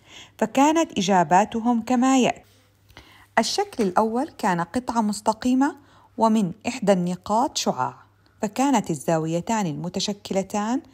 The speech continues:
زاويتان متكاملتان حسب ما وصفهما خالد. أما علاء، فالشكل الذي أمامه كان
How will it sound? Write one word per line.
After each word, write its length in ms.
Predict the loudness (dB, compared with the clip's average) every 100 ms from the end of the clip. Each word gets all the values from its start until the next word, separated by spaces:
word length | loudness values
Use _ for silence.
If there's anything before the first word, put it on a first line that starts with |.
| _ _ -8
زاويتان 880 | 0 0 0 -2 -4 -2 0 0
متكاملتان 1200 | 0 -2 -4 -6 -4 -4 -4 -4 -6 -2 -2 -2
حسب 400 | -6 -8 -2 -2 -2
ما 140 | -2 0
وصفهما 680 | 0 -2 -4 -4 -4 0 0
خالد. 520 | 0 -2 -2 -8 -16 -20 _ _ -20 -20 -20 _ _ _ _ _ _ _ _ _ _ 0
أما 240 | 2 0
علاء، 560 | 0 -2 -4 -2 -4 -4 -12 _ _ -6
فالشكل 460 | -4 -2 -4 -2
الذي 420 | -2 -2 -4 -4 -6
أمامه 600 | -6 -4 -4 -4 -4 -6 -6 _ 0
كان 440 | 2 2 -2 -8